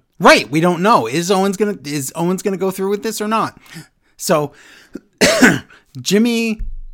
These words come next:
says, "There are a couple of shumps." He means chumps. Um,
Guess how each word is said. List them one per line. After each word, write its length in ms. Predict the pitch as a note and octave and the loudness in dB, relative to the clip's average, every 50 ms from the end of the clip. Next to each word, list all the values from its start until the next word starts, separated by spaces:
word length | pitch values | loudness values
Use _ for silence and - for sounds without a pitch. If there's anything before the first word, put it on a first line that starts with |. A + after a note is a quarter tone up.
| - - - | -20 -20 -18
says, 640 | - - - - D#3+ D3+ D3 C#3+ C3+ B2+ - - _ _ _ _ _ _ _ _ _ | -16 -8 -2 -2 0 0 0 -2 -4 -4 -8 -10 _ _ _ _ _ _ _ _ _
"There 200 | D#3+ C3+ C#3 C3+ | -6 -4 -4 -2
are 240 | C3 B2+ A#2 - _ _ _ _ _ - | -2 -4 -6 -10 _ _ _ _ _ -14
a 60 | - | -14
couple 320 | - - F#3+ F3+ F#3+ E3+ D3 | -8 -8 -8 -6 -4 -4 -4
of 80 | B2+ | -2
shumps." 800 | - - - - F3+ F3 F#3+ G#3 A3 - - - - - - - _ _ _ _ _ _ _ - | -2 -2 -2 -2 0 0 0 -2 -2 -4 -4 -4 -4 -4 -4 -8 _ _ _ _ _ _ _ -14
He 120 | C#3+ E3+ | -12 -8
means 240 | G3 G#3 F#3+ D3+ - | -6 -6 -6 -6 -6
chumps. 580 | - - - E3+ C3+ A#2+ G#2+ - - - - _ _ _ _ _ - - F3+ - _ D#3 C#3 | -8 -6 -4 -2 -2 -2 -4 -8 -12 -14 -14 _ _ _ _ _ -20 -20 -20 -18 _ -18 -12
Um, 560 | - B2 B2+ B2 A#2+ A#2 A#2 A2+ G#2+ - - | -8 -6 -6 -6 -6 -6 -6 -8 -10 -12 -16